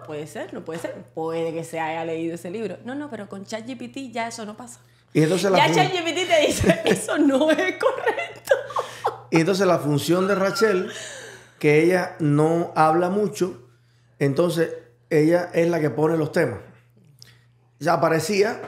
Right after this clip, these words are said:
Speaker 2: daba una vuelta, qué sé yo, nos dejaba revolcado ahí, nosotros jugando al abaracado intelectual,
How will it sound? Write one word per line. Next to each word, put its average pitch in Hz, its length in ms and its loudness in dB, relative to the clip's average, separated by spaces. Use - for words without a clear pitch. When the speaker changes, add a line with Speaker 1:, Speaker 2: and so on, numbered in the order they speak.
Speaker 2:
daba 147 200 4
una 170 140 2
vuelta, 185 260 2
qué 185 80 0
sé 180 140 -2
yo, 185 100 2
nos 180 160 0
dejaba 143 320 2
revolcado 160 680 2
ahí, 165 380 2
nosotros 165 420 0
jugando 156 400 2
al 160 80 2
abaracado 139 460 2
intelectual, 180 640 0